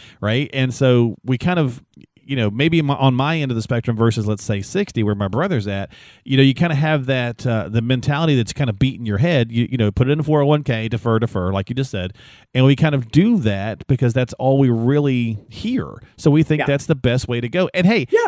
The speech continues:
Speaker 1: I'm not saying it's, at least it's something. It's better than doing absolutely zero.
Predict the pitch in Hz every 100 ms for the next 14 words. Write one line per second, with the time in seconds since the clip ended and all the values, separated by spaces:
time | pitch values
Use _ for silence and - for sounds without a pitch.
0 | - 262 233 247 226 175 156 175 143 139
1 | 165 247 233 127 - 185 117 101 - 143
2 | 151 117 107 110 95 - 117 113 104 90
3 | 85 113 196 107 82